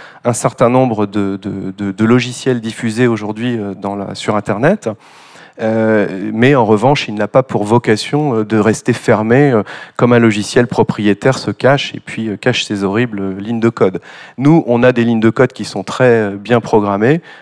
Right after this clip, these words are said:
par des équipes professionnelles. Elles se relisent beaucoup et donc on est, euh, plutôt fiers de notre code. Maintenant, on ne va pas le laisser traîner n'importe où non plus pour, euh, que quelqu'un fasse un clone et en embarquant dedans des, des, des, des chevaux de Troie et autres,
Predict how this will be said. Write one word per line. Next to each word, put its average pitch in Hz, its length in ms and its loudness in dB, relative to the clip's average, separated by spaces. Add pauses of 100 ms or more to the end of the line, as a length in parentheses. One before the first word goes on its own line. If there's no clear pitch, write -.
(100)
par 107 180 0
des 107 180 0
équipes 107 260 -6
professionnelles. 110 800 -2 (420)
Elles 107 160 -2
se 101 220 -4
relisent 104 380 2
beaucoup 131 480 2
et 110 180 0
donc 120 300 -2
on 104 100 -2
est, 117 160 -2
euh, 110 80 -6
plutôt 110 320 -8
fiers 131 200 0
de 110 80 0
notre 110 180 0
code. 98 240 -4
Maintenant, 113 400 -6 (260)
on 107 60 0
ne 104 40 2
va 107 120 4
pas 123 120 4
le 117 60 2
laisser 110 380 0
traîner 107 320 -2
n'importe 107 440 -4
où 147 60 -2
non 117 140 -4
plus 139 220 -4
pour, 101 280 -4
euh, 95 260 -8 (100)
que - 120 -20
quelqu'un 104 320 -2
fasse - 260 -6
un 107 100 0
clone 135 440 0 (460)
et 123 180 2
en 107 160 -2
embarquant 104 460 -2
dedans 107 320 -2
des, 92 240 -8 (180)
des, 101 160 -14 (160)
des, 98 300 -12
des 95 100 -10
chevaux 98 480 -4
de 92 140 -6
Troie 104 480 -2
et 98 80 -4
autres, 101 420 -6